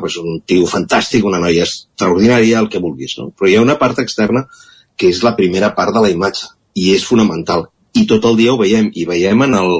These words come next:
quan vas al supermercat i agafes un producte, o vas a comprar una mostassa, per exemple, i agafes un pot que t'agrada més que l'altre, i diu, "Mos-, mutarda de Dijon", i l'altre també diu, "Mutarda de Dijon", "I per què t'emportes aquest a l'altre?" Pot ser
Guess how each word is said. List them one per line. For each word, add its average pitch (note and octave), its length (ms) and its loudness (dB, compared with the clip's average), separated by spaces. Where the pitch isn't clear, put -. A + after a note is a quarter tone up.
quan E2+ 140 -4
vas G2 100 0
al B2 160 2
supermercat G#2 640 0
i G2+ 100 0
agafes G#2+ 200 0
un G#2+ 140 4
producte, A#2+ 560 0
o G2 100 -8
vas G2+ 140 -2
a A#2 80 -6
comprar A#2 320 2
una G#2+ 160 2
mostassa, A2 600 -2
per - 160 -6
exemple, C#2+ 400 -10
i F#2 100 2
agafes G#2+ 460 0
un B2 160 2
pot D3+ 240 0
que C3+ 120 -4
t'agrada B2+ 280 2
més B2+ 160 2
que A#2+ 100 -2
l'altre, A#2 360 -2
i A#2 100 0
diu, A2 220 4
"Mos-, A2 280 -6
mutarda F3 480 2
de F3 100 2
Dijon", A#2+ 380 0
i - 80 -4
l'altre G2+ 300 -4
també B2+ 240 2
diu, D3+ 160 2
"Mutarda E2 400 -6
de D#2+ 120 -6
Dijon", D#2+ 280 -6
"I - 80 -2
per E3 120 -2
què E3 120 0
t'emportes E3+ 380 0
aquest B2+ 260 0
a F#2 60 -2
l'altre?" F2+ 280 -4
Pot A#2+ 180 0
ser - 260 -10